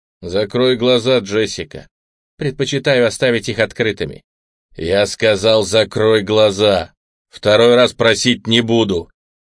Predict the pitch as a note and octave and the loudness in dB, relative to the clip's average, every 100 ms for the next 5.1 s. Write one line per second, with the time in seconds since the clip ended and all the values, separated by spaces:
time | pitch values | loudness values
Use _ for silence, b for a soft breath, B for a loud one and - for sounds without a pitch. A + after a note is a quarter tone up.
0 | _ _ _ _ _ F#2+ F3 G3+ E3 F#3 | _ _ _ _ _ -8 -4 -4 -6 -6
1 | B2+ G#2+ F#2+ F#2+ G2+ G2 F2+ F2 F2 E2+ | -6 -4 -4 -6 -4 -4 -4 -6 -8 -8
2 | D#3 F3+ D3+ _ D3 D#3+ D3+ G3 A#2+ B2 | -12 -12 -16 _ -12 -8 -8 -6 -6 -6
3 | G#2+ A2+ A2 G#2+ D#3 D3 - F#2+ - G2 | -8 -6 -6 -6 -8 -8 -10 -10 -10 -10
4 | F#2 F#2 F2+ A2+ G#2+ G2+ G2 - - - | -10 -10 -12 -10 -10 -12 -16 -20 -20 -20
5 | - | -20